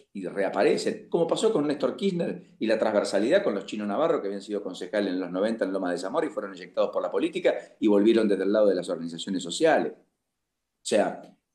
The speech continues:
eh, definitivamente yo creo que hay una ponderación en extremo del fenómeno Milei y que esos veintiocho, treinta puntos me va a costar verlo el trece de agosto. Ahora, ahora,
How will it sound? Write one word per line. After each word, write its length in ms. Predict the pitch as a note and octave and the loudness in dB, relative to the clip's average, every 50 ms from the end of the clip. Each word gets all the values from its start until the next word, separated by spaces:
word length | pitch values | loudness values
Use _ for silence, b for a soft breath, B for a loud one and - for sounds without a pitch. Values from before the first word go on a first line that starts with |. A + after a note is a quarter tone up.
| _ _ - | _ _ 0
eh, 320 | G#2 G#2 F#2 F2+ - - | 2 2 2 2 0 -2
definitivamente 720 | G#2+ A2+ A#2+ A2+ A#2+ C3 B2 - G#3 G#3+ G3+ G3 G#3 G#3 - | 0 0 2 2 2 0 0 2 2 4 4 4 2 0 0
yo 180 | D3 D#3 D3 | 0 0 0
creo 200 | D3+ - F#3+ F#3 | 2 2 2 2
que 80 | - D#3+ | 4 2
hay 40 | D#3+ | 0
una 160 | D#3 D3+ - | 2 0 0
ponderación 540 | - C3 A#2+ A#2 B2 A#2+ A#2 - E3 D#3+ D#3+ | 0 -2 -2 -2 -2 -4 -4 -4 -4 -6 -4
en 80 | D#3+ | -6
extremo 500 | B2+ A#2+ - - G3 G3+ F#3+ E3+ C#3+ B2+ | -8 -8 -2 2 4 4 4 4 2 -2
del 220 | A2 G#2 G2+ F#2+ - | -4 -6 -6 -8 -10
fenómeno 400 | - G#2 G2+ G#2+ G#2 G#2 G2+ F#2 | -12 -12 -10 -10 -10 -10 -10 -12
Milei 420 | G2 G2 G2 G2 F#2 A2 - - - _ _ _ _ _ _ _ _ _ _ _ _ _ | -14 -8 -4 -2 -2 -2 -2 -6 -14 _ _ _ _ _ _ _ _ _ _ _ _ _
y 160 | - B2+ A#2+ | -6 -6 -2
que 100 | - D#3 | 0 2
esos 200 | D#3 D3+ F3 D#3 | 2 4 4 4
veintiocho, 460 | C3+ C3 B2 - D#3 D#3 D3+ - C#3 - | 4 2 2 0 -2 -2 0 -2 -2 -2
treinta 360 | C#3+ C#3+ C#3+ C#3 C#3 - - | -2 -2 -2 -2 -4 -4 -4
puntos 480 | F3 F3 F3 - F3+ D#3 - - - - - | -4 -6 -2 0 0 0 0 -2 -6 -12 -8
me 160 | G#2+ A2 A#2+ | -4 0 0
va 80 | C3 | 0
a 40 | B2 | 0
costar 300 | C3+ - - - B2+ C3 | -2 -4 -4 -4 0 2
verlo 300 | D3 E3 D#3 C3 C3 A#2 | 2 2 2 2 2 0
el 100 | G2+ - | -2 -4
trece 240 | - - G2+ - G#2 | -6 -8 -8 -6 -4
de 80 | F#2+ F2+ | -4 -2
agosto. 360 | F2 E2+ D#2 - - - - | -2 -4 -4 -6 -8 -6 0
Ahora, 680 | A#2 B2+ C#3+ D3+ D3+ C#3+ A#2+ G#2 F#2+ E2+ - - - _ _ _ _ _ _ _ _ _ _ _ | 2 4 6 8 8 6 6 4 2 0 -4 -10 -16 _ _ _ _ _ _ _ _ _ _ _
ahora, 680 | - A2 B2+ C#3 C#3 C3+ B2+ A2 F#2+ F2 D2 C#2+ _ | -4 0 0 2 2 0 0 -4 -6 -10 -14 -18 _